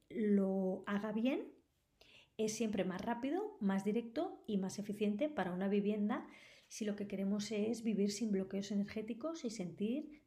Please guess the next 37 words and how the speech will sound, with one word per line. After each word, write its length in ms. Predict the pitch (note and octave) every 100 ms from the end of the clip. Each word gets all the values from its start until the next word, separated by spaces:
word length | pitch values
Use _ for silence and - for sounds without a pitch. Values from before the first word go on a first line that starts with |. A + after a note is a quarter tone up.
| -
mayor 500 | G3+ F#3+ F#3 G#3 - -
paz 260 | G3 G3+
en 120 | A#3 F3
ella, 260 | E3+ D#3+
¿no? 200 | F3+ E4 - - - - -
Entonces, 500 | A#3 G3+ G#3 A3 A3 - - _ - _
estoy 340 | A3+ A3+ A#3+ A3+
segura 720 | - G3+ F#3+ B3 A#3 G4+ - - -
de 180 | G3+ G3+
que 120 | G3+
puedes 280 | G#3 G3+ G3+
hacerlo 340 | G3 F#3+ F#3+
por 160 | G3 F#3+
ti 120 | G3
misma, 500 | B3+ E4 C4 G#4 - _ _ - - -
cogiendo 460 | G#3 - G3+ G3
los 180 | G#3 G3+
conceptos 480 | G#3 G3+ G3+ G3 G3+
adecuados, 680 | F#3 F3+ C4+ C#4 C#4+ F4
dedicando, 800 | A3 F3+ E3+ F#3+ F#3+ F#3 F3+ F3 E3+
pues, 200 | F#3+ F#3
día 180 | G3 F3+
y 60 |
noche 300 | F3+ B3+ -
a 20 |
estudiar 400 | G#3 - G3+ A#3+
y 60 | A#3
practicar 600 | G#3+ F#3 - F#3+ A3 D#4
en 100 | G3+
lugar 280 | F3+ F#3 F3+
de 80 | F#3
pasar 520 | F#3 E3+ G3+ F#3+ - - - _ _
tiempo 300 | - G#3 G3+
con 140 | G3+ G3
tu 100 | G3
familia, 500 | F3+ G#3 C4+ B3+ G#4+ - _ - - - - _ -
¿vale? 400 | F#3+ G3 C#4+